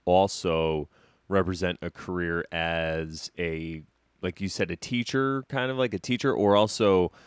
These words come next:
maybe spiritual, like a guru or some kind of, I hate to say, like, master, but somebody who could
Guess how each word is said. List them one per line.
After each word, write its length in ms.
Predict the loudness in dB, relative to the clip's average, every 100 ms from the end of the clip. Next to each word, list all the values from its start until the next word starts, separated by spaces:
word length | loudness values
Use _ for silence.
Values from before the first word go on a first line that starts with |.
| -20 _ _ _ _ _
maybe 260 | -2 -2 -2
spiritual, 720 | -6 -2 0 2 2 2 4
like 180 | 4 0
a 60 |
guru 880 | -6 0 4 6 6 4 4 4 2 -4
or 720 | 0 2 4 4 0 -2 -6 _ _ _ _ _ -10
some 240 | -6 -4
kind 320 | 0 2 4
of, 340 | 4 2 -4 -8
I 100 | -4
hate 120 | -4
to 80 | -4
say, 160 | -2
like, 160 | -2 -2
master, 480 | -6 -2 -2 -2 -4
but 140 | -6
somebody 320 | -2 0 2 2
who 140 | 2
could 340 | 2 0 -2